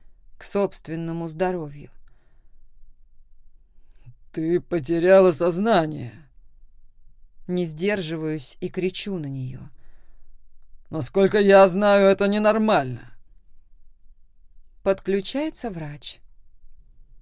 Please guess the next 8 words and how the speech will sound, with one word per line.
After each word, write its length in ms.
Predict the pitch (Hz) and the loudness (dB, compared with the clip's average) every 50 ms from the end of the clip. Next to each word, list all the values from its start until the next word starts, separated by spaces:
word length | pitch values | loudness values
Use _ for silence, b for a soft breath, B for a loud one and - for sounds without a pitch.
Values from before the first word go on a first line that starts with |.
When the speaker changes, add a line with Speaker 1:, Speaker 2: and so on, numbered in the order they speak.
| - - - _ - - - - - - - | -20 -20 -20 _ -20 -20 -20 -20 -20 -12 -6
Speaker 1:
«Карим 520 | - 208 196 196 185 185 180 175 185 190 | -4 -2 -2 0 0 -2 -2 -2 -2 0
Дамирович, 920 | 165 190 202 196 226 294 359 339 262 190 - 165 160 - - - - - - - _ - - | 0 0 0 2 0 0 -2 -2 -2 -4 -6 -8 -12 -12 -12 -14 -14 -16 -20 -20 _ -8 -4
я 240 | 202 190 190 160 - | -2 0 0 0 0
полагаю, 680 | - 170 160 160 160 151 151 160 156 - - 185 190 - - - - - - - - - - - - - - - - - - - - - - - - - - - - | -2 -4 -4 -4 -4 -6 -8 -10 -12 -12 -12 -12 -14 -16 -20 -20 -20 -20 -20 -20 -20 -20 -20 -20 -20 -20 -20 -20 -20 -20 -20 -20 -20 -20 -20 -20 -20 -20 -20 -20 -20
в 100 | - - | -6 0
положении 720 | - 247 247 214 214 233 190 226 233 196 202 196 190 196 | 2 4 4 4 4 2 2 0 0 0 0 -2 -2 -2
вашей 440 | 185 202 196 190 175 - - 170 170 | -2 -4 -4 -6 -6 -6 -6 -6 -6
жены 720 | 156 156 160 165 165 170 175 233 285 311 262 185 156 143 | -6 -6 -6 -6 -4 -4 -4 -2 -2 -2 -2 -4 -6 -10